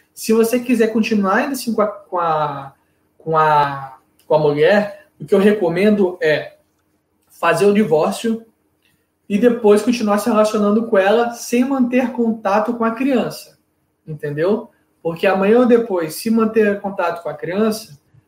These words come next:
vai falar que é pai sócio-afetivo e você vai ter que pagar os, os, os direitos e deveres. Só que eu acho muito arriscado, então eu recomendo que não se <laughs> faça isso.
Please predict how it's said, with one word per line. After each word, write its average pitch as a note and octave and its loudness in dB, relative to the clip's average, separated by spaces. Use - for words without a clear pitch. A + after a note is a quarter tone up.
vai E3+ 0
falar F3+ 2
que G#3+ -2
é G3+ -2
pai F#3 2
sócio-afetivo G3+ -2
e - 0
você G#3+ -2
vai G#3 -6
ter A3 -6
que - -18
pagar F#3 2
os, - -4
os, F#3+ 2
os E3+ -6
direitos F#3+ 2
e G#3 -4
deveres. A3+ 2
Só - 0
que A3 -2
eu A3+ 4
acho A3+ 0
muito A#3+ 0
arriscado, A#3+ -2
então F3+ -4
eu A3+ 4
recomendo A3+ 0
que A#3 -2
não G3+ -2
se B3+ -8
<laughs> - -8
faça B3 -2
isso. G#3+ -4